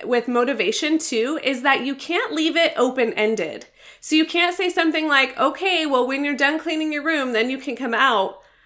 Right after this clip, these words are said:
I've tried that before. It does not work. Trying to have, um, motivation by, like, time limits.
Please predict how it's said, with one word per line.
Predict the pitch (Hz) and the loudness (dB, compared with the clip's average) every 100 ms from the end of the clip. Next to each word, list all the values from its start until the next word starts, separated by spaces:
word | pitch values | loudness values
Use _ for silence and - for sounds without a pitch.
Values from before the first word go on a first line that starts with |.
| _ _ _ _ | _ _ _ _
I've | 220 277 | 2 2
tried | - 208 226 | 0 2 2
that | 285 294 | 2 2
before. | 320 339 339 339 | 0 0 0 2
It | 233 220 | 0 0
does | 269 262 | -2 0
not | 240 233 - | 4 4 4
work. | 214 190 - - _ - - | 2 0 -2 -16 _ -20 -10
Trying | - 277 311 392 | 0 2 4 2
to | 403 330 | 2 0
have, | 285 269 262 262 - | 4 6 6 4 2
um, | 254 233 208 - 226 226 | 4 4 2 -2 -4 0
motivation | 233 247 262 208 233 - 349 330 | 2 2 2 0 0 0 0 2
by, | 233 233 | 4 4
like, | 226 190 - | 4 2 -2
time | - 269 302 | -4 -2 0
limits. | 269 170 120 - - | -2 -4 -6 -10 -16